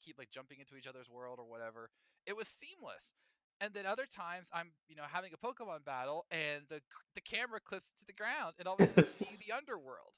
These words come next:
Speaker 2: <laughs>
Speaker 1: And not the fun kind. <laughs> Okay?
Speaker 2: No, and then your Pokemon falls in the underworld. <laughs>
Speaker 1: There you go. So, say hi to Zagreus for me. Um,
Speaker 2: <laughs>
Speaker 1: appreciate all of you who got that reference. So, but yeah, like,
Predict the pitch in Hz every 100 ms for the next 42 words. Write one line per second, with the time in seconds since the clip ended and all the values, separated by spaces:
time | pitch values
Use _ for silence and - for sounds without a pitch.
0 | 349 220 - - - - - - - _
1 | _ _ - 170 214 214 - 294 294 -
2 | 113 113 - - - - - - 175 135
3 | 117 110 110 110 131 131 127 120 - 113
4 | 110 - 107 107 104 104 98 95 - -
5 | - 131 123 - - 190 - 160 - -
6 | - - - - _ _ _ _ _ _
7 | - 127 110 151 156 127 135 123 120 110
8 | 120 107 104 _ - _ - 156 139 -
9 | 120 180 - 226 - - - - _ _
10 | 107 - 104 104 104 107 107 98 95 113
11 | 160 349 - - - - 165 131 123 123
12 | _ _ _ _ _ _ 196 170 139 123